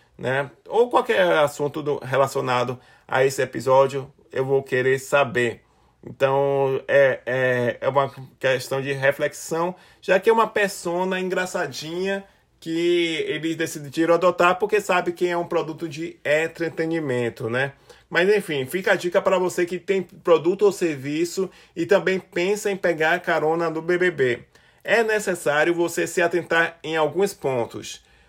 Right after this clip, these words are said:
Primeiro, não usar elementos da identidade visual do programa, como o logo, mascotes, cita nomes dos participantes e aí do apresentador, né, Tadeu, para não correr risco de processo de uso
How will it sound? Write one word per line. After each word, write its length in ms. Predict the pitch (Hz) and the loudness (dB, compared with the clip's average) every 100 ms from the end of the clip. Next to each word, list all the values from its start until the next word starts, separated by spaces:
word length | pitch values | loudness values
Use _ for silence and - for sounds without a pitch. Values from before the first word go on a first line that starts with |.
| _ - | _ -6
Primeiro, 600 | 220 196 170 135 120 123 | -2 2 4 4 2 0
não 320 | 151 226 254 | 2 4 4
usar 560 | 226 143 156 160 170 - | 2 2 4 4 4 0
elementos 720 | 165 151 139 170 214 214 165 | 2 2 0 -2 -2 -2 -2
da 120 | 160 | 0
identidade 540 | 139 143 127 131 120 | 0 -2 0 -2 -2
visual 360 | 117 131 131 127 | -4 -4 0 0
do 100 | 123 | -2
programa, 800 | 131 117 123 135 147 147 156 - _ _ | -4 -2 -4 -2 -4 -2 -4 -6 _ _
como 380 | - 147 156 147 | -4 -2 0 -2
o 20 | |
logo, 720 | 135 135 160 175 165 139 147 135 | 0 4 6 6 4 0 -2 -2
mascotes, 1080 | 131 131 - - 151 165 165 147 143 139 | 0 0 -2 -2 6 8 8 6 0 -8
cita 460 | - - - 147 143 | -10 -12 -8 -2 0
nomes 300 | 131 156 160 | 0 -2 -2
dos 160 | 135 - | -6 -4
participantes 960 | 135 - - 143 151 160 165 151 - _ _ - | -4 -4 -4 -2 -2 -4 -8 -10 -12 _ _ -6
e 160 | 156 175 | 2 2
aí 220 | 170 170 | 2 0
do 260 | 170 175 165 | 2 4 4
apresentador, 680 | 165 147 156 170 143 160 | 2 -4 -2 -2 2 2
né, 160 | 160 151 | 2 0
Tadeu, 560 | 143 135 127 139 170 - _ _ | 0 0 2 0 0 -8 _ _
para 640 | - 135 139 139 135 135 135 | 0 2 6 6 4 4 0
não 260 | 143 185 | 0 -2
correr 300 | 190 165 160 | 0 -2 -2
risco 560 | 139 147 160 156 175 165 | -4 -4 -4 -4 -2 -2
de 120 | 175 | 0
processo 640 | 175 160 - 139 143 147 | 0 -2 2 4 4 2
de 200 | 143 147 | -10 -6
uso 420 | 147 151 160 170 | -4 -2 -2 -4